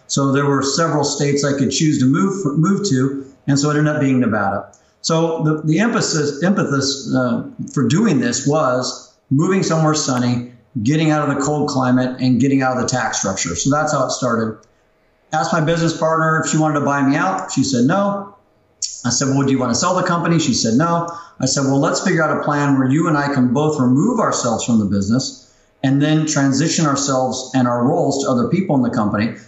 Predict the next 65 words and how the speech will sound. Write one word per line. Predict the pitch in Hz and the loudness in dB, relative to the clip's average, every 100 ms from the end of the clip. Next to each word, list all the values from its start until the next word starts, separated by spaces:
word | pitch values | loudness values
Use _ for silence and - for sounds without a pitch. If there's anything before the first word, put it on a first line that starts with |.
| - | -4
Because | 131 143 | -2 0
the | 139 | 0
last | 165 208 - | 0 0 0
thing | 151 | 0
I'm | 185 | 0
gonna | 156 127 | 0 2
do | 135 | 2
is | 135 - - | 0 -2 -2
go | 143 | 0
move | 143 208 214 | 2 0 0
somewhere | 156 135 123 | 0 0 0
sunny | - 208 233 147 135 | 0 0 2 2 2
and | 120 | 4
nice | 139 208 147 143 - - - | 2 0 -2 -4 -6 -14 -2
and | 135 | 0
have | 156 | 0
to | 147 | -2
fly | - 151 160 | 0 0 0
back | 147 131 | -2 -2
to | 147 | 0
Michigan | 208 131 113 | 0 0 0
every | 107 104 98 | -2 -6 -8
week." | - - _ _ _ | -12 -20 _ _ _
So | - 156 | -4 -2
that | 220 | 0
was | 208 139 | -2 0
the | 151 | -2
real | 156 - - | -2 -6 -4
plan | 147 147 127 | -4 -2 0
of | 98 95 | -2 -2
it, | |
was, | 131 127 - - - _ _ - | -2 -2 -4 -10 -20 _ _ -2
and | 147 | 0
it, | 151 | 0
and | 165 | 0
it, | 165 - 202 | 0 0 0
you | |
know, | 165 | 2
it | |
didn't | 156 220 | 2 2
happen | 185 156 147 | 2 0 0
overnight. | 127 117 117 147 | 0 0 0 0
It | - | 0
took | 196 | 0
about, | 180 156 151 - 196 | 2 0 0 -2 0
about | 214 202 | 0 0
four | 175 175 | 0 0
to | |
six | 156 151 - | 0 -2 0
months | 143 139 | 0 2
after | 131 - 123 | 0 0 0
I | |
moved, | 123 131 117 | 2 2 2
we | 123 | 0
got | 127 | 0
everything | 127 123 120 | 0 2 2
transitioned | 117 120 113 113 123 113 | 2 2 2 2 2 2
over, | 117 139 | 2 0
but | 139 | 0
we | 139 | 0
spent | 135 - 156 | 0 0 0
a | 120 | 2
year | 117 139 151 | 4 4 2
in | 143 113 | 2 0
advance | 98 147 196 - - - - - | 0 0 0 -2 -4 -6 -8 -16